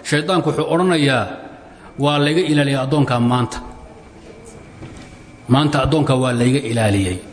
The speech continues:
Saa darteed, qolyaha annagan mucaalijiinta ah ee ruqyada ku fiican,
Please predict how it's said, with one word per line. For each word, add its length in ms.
Saa 240
darteed, 520
qolyaha 480
annagan 420
mucaalijiinta 1000
ah 200
ee 100
ruqyada 360
ku 160
fiican, 500